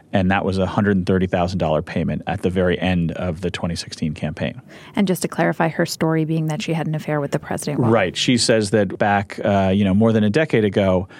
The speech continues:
Speaker 1: she had a tryst with then, uh, reality show star Donald Trump.
Speaker 2: Okay, so Tuesday during this hearing, Cohen admits to committing crimes. And he says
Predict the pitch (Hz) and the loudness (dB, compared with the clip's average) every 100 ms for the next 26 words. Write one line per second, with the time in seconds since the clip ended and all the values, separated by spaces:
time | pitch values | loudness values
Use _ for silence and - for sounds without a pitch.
0 | - - - 101 92 90 - 85 - 90 | -18 -6 0 2 2 2 -2 -2 -2 -2
1 | 82 - 101 90 87 87 87 92 85 85 | -4 -6 -2 0 0 -2 -2 -2 0 2
2 | 104 107 95 87 90 87 82 90 - 82 | 2 2 0 -2 -2 -2 -2 -6 -4 -2
3 | 82 85 98 80 80 - - - - - | -2 -4 -4 -4 -4 -8 -12 -14 -20 -20
4 | - - - 220 190 156 - 180 240 220 | -20 -14 -10 -4 -2 -2 -2 0 0 2
5 | 185 180 175 185 196 - 175 165 160 165 | 2 2 2 2 0 0 0 2 2 0
6 | - - 208 196 185 175 180 202 - - | -2 0 2 2 2 2 2 2 0 -2
7 | 196 180 165 170 - 165 156 156 170 - | 0 2 2 0 0 2 2 2 -2 -8
8 | - - - - 180 165 165 165 | -16 -16 -12 -2 0 2 2 0